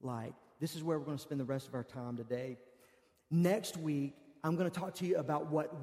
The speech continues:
will be in heaven. For the next few minutes, I wanna talk to you about what will not be in heaven, okay?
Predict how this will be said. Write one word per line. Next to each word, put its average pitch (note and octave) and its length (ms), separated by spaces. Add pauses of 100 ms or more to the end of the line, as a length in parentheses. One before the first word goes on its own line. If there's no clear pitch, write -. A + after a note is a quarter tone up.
will F#3+ 440 (180)
be F#3+ 200
in G3 100
heaven. G3 420 (1700)
For E3 80
the E3+ 80
next G3 220
few G3 120
minutes, E3+ 400
I E3 100
wanna F3 120
talk E3+ 280
to E3+ 100
you E3 100
about C#3+ 320
what C#3+ 380
will C3+ 260 (140)
not D3 680 (480)
be A#2+ 220
in A2 120
heaven, G#2+ 360 (120)
okay? C#3 380